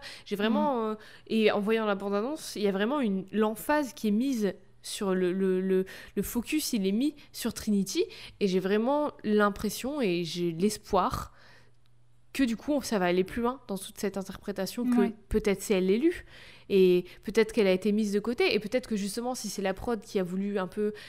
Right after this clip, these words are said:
Speaker 1: la mettre de côté pour mettre Neo, euh, le, le porter, le mettre sur pied-, un piédestal, peut-être que du coup, là, les Wachowski, elles ont le pouvoir de faire ce qu'elles veulent, et de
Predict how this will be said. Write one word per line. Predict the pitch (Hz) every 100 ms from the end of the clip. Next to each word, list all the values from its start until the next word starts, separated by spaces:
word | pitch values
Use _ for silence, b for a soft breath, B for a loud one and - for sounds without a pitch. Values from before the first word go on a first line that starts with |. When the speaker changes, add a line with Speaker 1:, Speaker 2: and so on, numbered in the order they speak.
| B
Speaker 1:
la | 190
mettre | 190 185
de | 196
côté | 202 196 226
pour | 220 214 196 - B B - -
mettre | 170 208 202 -
Neo, | 208 208 208 214 214 180
euh, | 170 165 - - - - 95 - 104
le, | 208 208
le | 202 196
porter, | 214 208 247
le | 214
mettre | 196 196
sur | 226
pied-, | 233 208
un | 196
piédestal, | 202 185 185 311 294
peut-être | 214 233 247
que | 226
du | 190 175
coup, | -
là, | 262 233
les | 202
Wachowski, | 175 170 180 - 262
elles | 180 185
ont | 214 B B B
le | 202
pouvoir | - 190 202 269 262
de | 190 180
faire | - 220
ce | -
qu'elles | 202 190
veulent, | 208 302 240 B B B B -
et | 208 208
de | 185 190 185 180 175 170